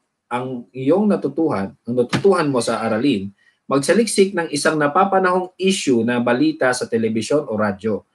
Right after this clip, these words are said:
Isipin mo na ikaw ay isang komentarista sa radyo o telebisyon. Bumuo ng tatlong minutong video o voice record upang ipahayag ang iyong komentaryo na may kaangkupan sa salita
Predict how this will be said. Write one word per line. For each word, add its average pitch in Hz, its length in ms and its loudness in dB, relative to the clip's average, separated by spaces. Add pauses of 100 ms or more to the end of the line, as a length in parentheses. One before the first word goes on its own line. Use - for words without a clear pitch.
(280)
Isipin 226 480 2
mo 208 160 8
na 202 80 6
ikaw 180 400 4
ay 175 80 4
isang 170 240 -2
komentarista 165 720 0
sa 160 160 0
radyo 151 320 2
o 135 160 -4
telebisyon. 131 720 2 (400)
Bumuo 147 400 4
ng 202 240 4
tatlong 180 400 2
minutong 175 480 0
video 160 560 2 (400)
o 110 80 -2
voice 160 320 2
record 139 560 0 (280)
upang 202 320 2
ipahayag 160 640 0
ang 131 80 -6
iyong 170 240 2
komentaryo 127 800 2
na 127 80 -6
may 160 240 0
kaangkupan 170 640 -2
sa - 80 -12
salita 147 640 0